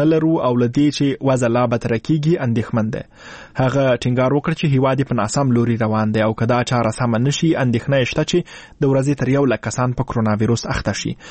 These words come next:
په امریکا کې په ځینو ایالتونو کې د کرونا ویروس د نویو څپو د خپرېدو ګواښونه شوي او له امله یې د کاروبارونو بیا پرانیستل ځنډول شوي دي. امریکا تر ګردې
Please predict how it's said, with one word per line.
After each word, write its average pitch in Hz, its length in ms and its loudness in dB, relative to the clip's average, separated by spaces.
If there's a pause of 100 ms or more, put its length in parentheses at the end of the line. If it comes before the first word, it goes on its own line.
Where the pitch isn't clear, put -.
(220)
په 160 100 0
امریکا 160 260 0
کې - 120 -8
په 123 180 0
ځینو 147 220 2
ایالتونو 127 480 0
کې 143 80 0
د 131 140 -2
کرونا 117 320 2
ویروس 131 260 0
د 127 160 0
نویو 143 240 2
څپو 135 400 0
د 120 140 0
خپرېدو 117 500 2
ګواښونه 117 480 0
شوي 147 280 2
او 165 60 4
له 139 200 2
امله 139 180 2
یې 147 120 0
د - 120 -4
کاروبارونو 120 580 2 (340)
بیا 143 320 2
پرانیستل 120 580 -2
ځنډول 110 640 0
شوي 113 240 0
دي. 113 140 -2 (600)
امریکا 135 320 2
تر 139 160 -2
ګردې 139 280 0